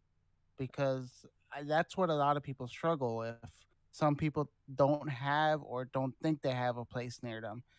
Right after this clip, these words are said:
And the first, I think the first place to check would be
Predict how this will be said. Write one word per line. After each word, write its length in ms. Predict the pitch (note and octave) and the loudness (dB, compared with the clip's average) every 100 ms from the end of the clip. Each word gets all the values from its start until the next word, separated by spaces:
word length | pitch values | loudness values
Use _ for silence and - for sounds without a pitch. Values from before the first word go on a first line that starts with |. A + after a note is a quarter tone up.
| _ _ _ C3+ | _ _ _ -6
And 380 | C3 B2 B2 - _ _ _ - | -2 -2 -4 -8 _ _ _ -20
the 260 | D#3 C#3+ C3 | -6 -6 0
first, 300 | E3 F3 - - | 2 2 -2 -6
I 100 | C#3 | -6
think 240 | D#3+ F#3 | -2 -4
the 80 | D#3+ | -4
first 400 | - D3 D3+ - | -2 -2 -2 -4
place 340 | - D3 C#3+ - | -4 -2 -2 -6
to 100 | C3 | -8
check 380 | - - B2+ E3 - _ - | -6 -2 -2 -2 -12 _ -6
would 160 | C3+ | -4
be 280 | B2 C3 C3 | -2 -4 -6